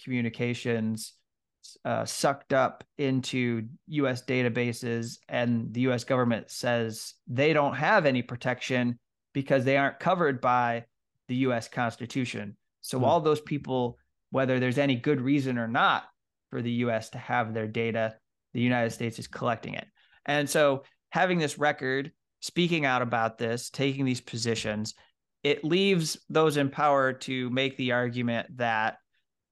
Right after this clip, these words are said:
Speaker 1: uh, you're more of an activist than a journalist because you're so opinionated. And there's an idea which I don't actually buy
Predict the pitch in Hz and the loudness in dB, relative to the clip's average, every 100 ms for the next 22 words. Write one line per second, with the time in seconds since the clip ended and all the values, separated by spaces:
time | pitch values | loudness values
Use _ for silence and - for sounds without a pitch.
0 | _ _ _ _ 127 110 107 - - _ | _ _ _ _ -2 0 -2 -8 -18 _
1 | 147 160 170 185 170 147 143 143 143 131 | -2 2 6 8 6 4 2 2 -2 -4
2 | 120 120 - 127 113 110 131 120 110 107 | -2 -2 -2 -4 -4 -2 0 2 0 -2
3 | 113 - - 123 123 117 113 - 127 117 | -6 -8 -8 -2 0 0 -2 -2 0 -2
4 | - 131 123 107 104 104 101 - _ - | -2 0 2 0 -4 -6 -10 -12 _ -4
5 | 123 117 113 - _ _ 131 123 117 - | -2 0 -2 -8 _ _ -4 -2 -2 -6
6 | - - 131 139 131 139 175 170 165 160 | -10 -6 -2 0 0 2 4 6 4 0
7 | _ 139 135 _ - 160 156 143 135 131 | _ -12 -12 _ -2 0 2 0 -2 -4
8 | 120 123 120 120 127 | 0 2 2 2 0